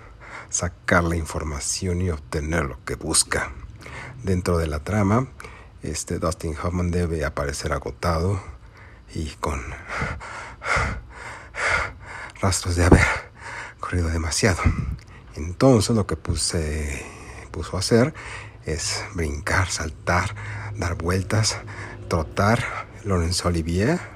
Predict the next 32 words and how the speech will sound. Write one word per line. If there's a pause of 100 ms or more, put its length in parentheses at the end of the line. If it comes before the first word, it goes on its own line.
(260)
perdón, (120)
Sir
Laurence
Olivier
se
le
acerca
intrigado
y
le
pregunta: (920)
"Disculpa,
¿qué
estás
haciendo?". (1160)
"Nada,
es
que
en
la
siguiente
escena
me
toca
verme (380)
cansado (160)
y
agotado". (960)
Laurence
Olivier
le
responde: